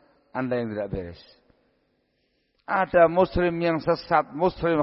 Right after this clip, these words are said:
khawarij, muslim syiah, muslim ini, muslim ini, berbagai macam penyimpangan-penyimpangan ada pada mereka. Kamu bergaul dengan mereka, Anda nggak beres.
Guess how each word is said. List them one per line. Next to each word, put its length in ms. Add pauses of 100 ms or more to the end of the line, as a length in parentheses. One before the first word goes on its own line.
khawarij, 640 (720)
muslim 480
syiah, 880 (480)
muslim 560
ini, 400
muslim 320
ini, 160
berbagai 400
macam 400
penyimpangan-penyimpangan 880 (100)
ada 80
pada 240
mereka. 400 (1200)
Kamu 240
bergaul 400
dengan 160
mereka, 480 (800)
Anda 160
nggak 160
beres. 320